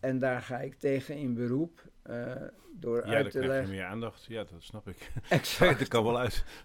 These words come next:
Speaker 1: Ook dat, ook dat. Maar terug te komen op de politie. Ik denk inderdaad van, van beide kanten, ja, gewo-, gewoon gesprek.
Speaker 2: Ja. En, eh, w-, wat is de grootste straf die op dit moment is uitgedeeld aan iemand van jullie organisatie? Eh,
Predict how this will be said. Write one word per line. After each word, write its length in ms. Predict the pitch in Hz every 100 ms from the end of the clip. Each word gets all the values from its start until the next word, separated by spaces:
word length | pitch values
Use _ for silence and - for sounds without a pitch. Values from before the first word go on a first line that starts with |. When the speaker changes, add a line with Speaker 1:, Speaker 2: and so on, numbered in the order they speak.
| -
Speaker 1:
Ook 200 | - 143
dat, 420 | 143 151 - - - - - -
ook 220 | - 143 135
dat. 260 | 160 -
Maar 240 | 143 143 -
terug 220 | 202 147
te 100 | 170
komen 400 | 180 165 156 156
op 200 | 160 147
de 80 | 139
politie. 460 | - 156 156 147
Ik 180 | 135 120
denk 240 | 160 160 151
inderdaad 800 | 151 135 123 123 139 143 135 - - - - _
van, 400 | - 131 131 131
van 380 | - 131 120 120 -
beide 400 | - 143 139 135
kanten, 720 | 143 143 135 139 131 123 -
ja, 440 | 151 147 127 120 123
gewo-, 340 | 156 170 -
gewoon 380 | - 165 160 131
gesprek. 560 | - - 127 95 - - _ _ _ _ _
Speaker 2:
Ja. 240 | 113 95 - - - -
En, 200 | 127 131 -
eh, 160 | - 156 - 131
w-, 60 | 123 - - _ _ -
wat 180 | 139
is 100 | 143
de 100 | 127
grootste 400 | 123 170 180 -
straf 340 | 123 - 165 -
die 140 | 151
op 80 | 127
dit 80 | 143
moment 180 | 139 127
is 80 | 165
uitgedeeld 560 | 170 - 85 95 87
aan 100 | 101
iemand 260 | 98 107 101
van 140 | 107
jullie 200 | 98 98
organisatie? 960 | 98 95 92 95 92 92 - 180 160 -
Eh, 460 | 107 104 101 101